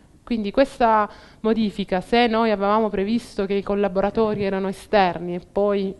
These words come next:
all'in-, facciamo un contratto di collaborazione interno, posso fare queste m-, sostituzioni. Diverso invece è fa-, effettuare una sostituzione tra una voce A e una voce B, perché in questo caso si parla di macro voci differenti, o comunque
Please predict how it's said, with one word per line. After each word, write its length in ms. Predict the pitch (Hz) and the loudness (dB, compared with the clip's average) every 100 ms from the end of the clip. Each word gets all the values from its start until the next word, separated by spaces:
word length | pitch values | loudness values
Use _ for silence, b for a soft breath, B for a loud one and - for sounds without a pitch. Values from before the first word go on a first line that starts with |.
| - | -8
all'in-, 260 | 190 185 180 | -6 -6 -10
facciamo 360 | - 185 - 208 | -12 -10 -4 -4
un 60 | |
contratto 360 | 202 208 226 220 | -4 -4 -4 -4
di 100 | 202 | -4
collaborazione 640 | 202 202 196 202 - 226 | -2 0 0 -2 -4 -4
interno, 640 | 208 202 - 180 170 185 202 | -4 -4 0 0 0 -4 -6
posso 320 | 254 262 - | -4 -4 -4
fare 240 | 220 208 | -2 -2
queste 280 | 208 202 - | -2 -6 -6
m-, 140 | 190 175 | -8 -8
sostituzioni. 960 | 202 - 196 180 - - 170 170 170 B B B B B B B B _ | -12 -12 -12 -14 -14 -8 -6 -6 -14 B B B B B B B B _
Diverso 520 | - 311 285 254 - | 2 8 8 8 4
invece 360 | 247 226 226 226 | -2 2 0 0
è 40 | |
fa-, 340 | 214 - 208 - | -4 -2 -2 -4
effettuare 600 | - 220 247 247 220 190 | -10 -4 -4 -2 2 2
una 160 | 190 202 | 0 -4
sostituzione 840 | 226 226 254 254 - 220 202 208 | -4 -6 -6 -6 -6 -4 -2 -4
tra 160 | 208 202 | -2 -2
una 160 | 190 | -2
voce 340 | 190 208 - 233 | -2 -2 0 2
A 220 | 208 202 | 4 2
e 40 | |
una 140 | 190 190 | 0 -2
voce 300 | 185 190 208 | -4 -4 -6
B, 340 | 180 190 190 190 b b b b _ _ - | -4 -6 -6 -8 b b b b _ _ -4
perché 260 | 226 - | -4 -2
in 80 | 214 | -2
questo 280 | 240 247 254 | -2 -2 -2
caso 240 | 202 202 | -2 -2
si 120 | 202 | -4
parla 300 | 226 196 185 | 0 0 2
di 120 | 196 208 | 0 0
macro 320 | 233 226 220 | -2 -2 -2
voci 300 | 214 208 214 | -2 -2 -4
differenti, 880 | 202 - 240 202 185 185 - 226 214 B B B B | -6 0 2 2 -2 -6 -4 -6 -6 B B B B
o 140 | 226 | 2
comunque 560 | 226 262 277 233 208 | 4 4 4 2 -2